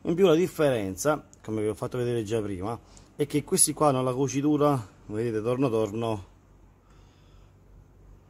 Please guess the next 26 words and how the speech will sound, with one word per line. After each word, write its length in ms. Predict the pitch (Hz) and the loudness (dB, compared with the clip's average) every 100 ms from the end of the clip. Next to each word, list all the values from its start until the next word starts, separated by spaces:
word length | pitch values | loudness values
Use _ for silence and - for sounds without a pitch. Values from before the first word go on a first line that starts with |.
| - - - - - - - - - - - - - | -20 -20 -20 -20 -20 -20 -20 -20 -20 -20 -20 -20 -10
la 100 | 123 | -6
so-, 160 | 110 | -4
la 80 | 123 | -2
loro 280 | 127 117 104 | -2 -2 -4
forma. 300 | 92 95 113 | -10 -12 -10
Questo 260 | 160 - 135 | -8 -8 -8
qua 220 | 131 123 | -6 -6
è 20 | |
il 80 | 113 | -6
tappetino 460 | 117 - 104 92 101 | -10 -12 -14 -10 -10
originale 600 | 131 135 170 127 104 104 98 - - - - - - - - - - - - - | -12 -10 -8 -6 -8 -12 -16 -20 -20 -20 -20 -20 -20 -20 -20 -20 -20 -20 -20 -16
e 120 | - | -12
questo 300 | 143 131 127 | -4 -4 -4
qua 200 | - 117 - - | -2 -2 -2 -10
invece 260 | 131 113 110 | -4 -4 -4
è 40 | |
questo 260 | - 110 110 | -6 -8 -4
qua 360 | 107 104 104 - - - - - - | 0 0 0 -8 -20 -20 -20 -20 -12
appena 300 | - - 110 | -10 -2 -2
acquistato. 720 | 101 85 - 82 82 80 - - - - - - - - - - - - - - - - - - - | -2 -8 -6 -6 -6 -12 -18 -20 -20 -20 -20 -20 -20 -20 -20 -20 -20 -20 -20 -20 -20 -20 -20 -20 -14
Ecco 220 | 165 147 98 | -4 -4 -2
qua, 120 | 127 | 0
anche 140 | 151 | 2
con 100 | 131 | 2
la 60 | 127 | 2
luce 400 | 143 123 120 | 0 0 -2